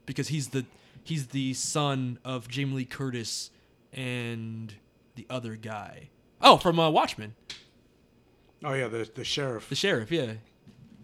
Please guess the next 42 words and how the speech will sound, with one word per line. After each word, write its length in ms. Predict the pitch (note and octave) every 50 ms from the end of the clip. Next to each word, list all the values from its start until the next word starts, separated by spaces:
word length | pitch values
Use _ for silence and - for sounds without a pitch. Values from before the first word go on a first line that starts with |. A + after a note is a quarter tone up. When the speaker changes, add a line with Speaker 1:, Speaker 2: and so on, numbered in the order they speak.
| - -
Speaker 1:
He 120 | - D#3+
was, 140 | D3 D3 C3+ C#3
like, 100 | B2+ B2+
a 100 | B2 A2+ - - - - - _ _ _ _ _ _ - - - -
son-in-law 840 | - - - - D3+ C#3+ C#3+ C3+ B2 A#2+ A#2+ A#2 A2+ A2 A2 A2 - _ - _ _ - _ _ _ _ _ _ _
of 300 | A2+ A2+ A2 A2 A2 G#2+
the 80 | A#2 G#2+
guy 160 | A#2 A2 A2
that 140 | A2 A2 A2+
gets 140 | A2+ -
killed. 240 | - - A2 - - - _ _ _ _ _ _ _ _ _ _ _ _ _ _ _ - - - _ _ _ - - _ -
Speaker 2:
Yeah, 200 | F#3+ A#3+ F#3 D3
this 100 | D3 D3
movie 260 | F3+ F#3 F3+ F3 E3+
had 120 | E3+ D#3+
a 40 | D3
lot 180 | D3 D3+ D#3 D3+
of, 160 | D3 C#3 C#3
like, 320 | C3+ C3+ C3+ B2+ - - - -
not 300 | D3 E3+ A3 G#3 C#3 D#3 D#3
necessarily 420 | E3 D#3 - - D3 C#3 C3 A#2+ A2+ A#2+ D#3+
A-list, 480 | D3+ A#2 G#2+ G#2+ G#2 - - G#2 - - -
but 300 | A2+ B2 B2 A#2 A#2 B2 - - - - _ -
high-profile 680 | - - C#3+ C3 C3 C3 - D3+ C#3+ C#3 D3 C#3+ B2+ B2+
actors. 500 | C3+ C3+ B2 A#2+ - A#2+ G#2 - - -
Speaker 1:
Known 260 | E3+ A3 B3+ B3+ A#3+
actors, 400 | A#3+ B3 A#3 - - A#2 A2+ A#2+
yeah. 240 | C#3+ E3+ D3+ A#2 A2+ A2+ A#2 - - -
And 100 | - A3
they 40 | C#4+
were 80 | E4 E4+
all 120 | F4 F4+
really 180 | F4 F4+ F4+ A#3+
good. 260 | B3 F4 F4+ D3+ - - - -
I 80 | E3+
think 120 | G3 A3+ B3
that's 120 | A#3+ A#3+ -
the, 200 | G3+ G3+ - - - - - - -
and 80 | G#2
because 280 | G#2 - - - D#4+ D4
they 80 | D4+ C#4+
reveal, 640 | B3+ G#3 D3+ B2 E3+ F#3 F#3+ F#3 F#3+ G3+ G#3 G3+